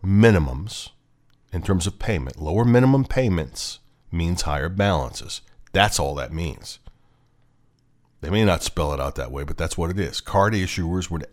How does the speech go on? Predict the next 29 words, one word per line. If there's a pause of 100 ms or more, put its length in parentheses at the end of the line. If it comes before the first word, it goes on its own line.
absolutely
prefer
if
a
customer
drew
out
the
repayment
process (400)
for
as
long
as
possible
because
it's
more
money. (1900)
Listen,
the
government
tried
to, (240)
to
help.
They've
tried
to